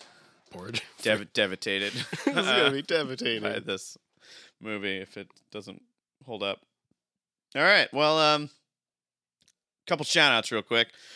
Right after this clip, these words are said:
Speaker 2: Thank you once again to the Record Exchange in Frederick, Maryland for providing today's movie. Also, thank you to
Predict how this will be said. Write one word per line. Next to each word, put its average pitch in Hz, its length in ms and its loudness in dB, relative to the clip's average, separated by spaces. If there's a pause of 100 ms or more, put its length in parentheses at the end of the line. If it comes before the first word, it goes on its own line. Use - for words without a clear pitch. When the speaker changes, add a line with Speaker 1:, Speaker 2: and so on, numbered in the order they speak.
(200)
Speaker 2:
Thank 170 260 2
you 92 280 -2 (260)
once 113 260 -4
again 87 360 -6
to 107 160 -8
the 85 120 -10
Record 98 340 -6
Exchange - 440 -10
in 85 60 -18
Frederick, 104 340 -10
Maryland 123 400 -4 (160)
for 208 120 -6
providing 240 520 -8
today's 196 360 -4
movie. 151 320 -4 (1120)
Also, 101 420 -8 (380)
thank 147 180 -8
you 156 100 -8
to 90 220 -12